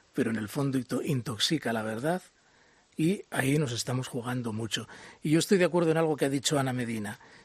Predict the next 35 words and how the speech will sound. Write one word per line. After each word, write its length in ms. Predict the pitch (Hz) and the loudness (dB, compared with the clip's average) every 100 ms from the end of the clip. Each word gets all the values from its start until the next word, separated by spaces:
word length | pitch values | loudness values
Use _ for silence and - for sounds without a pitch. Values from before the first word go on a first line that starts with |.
| _ | _
Yo 80 | 135 | -2
creo 180 | 147 139 | 2 2
que 100 | 135 | 2
desde 220 | 127 123 | 2 0
la 80 | 117 | 0
Iglesia 400 | 120 127 120 139 | 0 -2 0 0
española 680 | - - 123 165 180 196 - - - _ | 0 0 0 2 2 0 -6 -20 -20 _
no 200 | 143 147 | 2 4
estamos 420 | 139 - 123 110 | 2 0 0 0
haciendo 800 | 117 - 139 131 135 127 127 208 - - | -4 0 0 2 0 0 0 -2 -6 -4
un, 500 | 143 131 127 117 113 - - - | 0 0 0 -2 -4 -10 -20 -10
digamos, 400 | - 135 147 143 | -2 2 2 2
una 140 | 175 151 | 4 4
buena 340 | 139 160 139 | 2 2 2
defensa 540 | 127 - 147 147 160 139 | 0 0 2 2 0 0
de 140 | 117 | 0
nuestro 380 | 113 110 - 104 | -2 -2 -4 -4
planteamiento 920 | 117 120 110 117 135 160 160 185 208 - - - - | -4 -6 -4 -2 0 0 0 -4 -6 -12 -20 -20 -6
frente 400 | 135 123 120 113 | 0 2 2 2
a 40 | |
ciertas 460 | - 143 143 156 170 | 4 2 4 2 2
agresiones 560 | 147 143 - 151 160 | 0 0 0 0 -2
que 120 | - 110 | -2 -2
yo 140 | 113 | -2
creo 240 | 127 123 | 0 -2
que, 240 | - 113 - - - - | 0 -4 -4 -14 -20 -10
que 160 | - 135 | -2 0
pueden 360 | - 139 135 120 | 2 2 2 0
responder 500 | 110 - 107 113 110 | -2 -2 -2 0 -2
a 60 | |
cierto 360 | - 117 110 120 | -2 -2 0 -2
orquestamiento 760 | 104 113 - 110 110 110 113 | -2 -2 -2 -2 -4 -4 -6
que 80 | 110 | -8
pueda 240 | - 107 - | -6 -4 -4
haber 180 | - | -6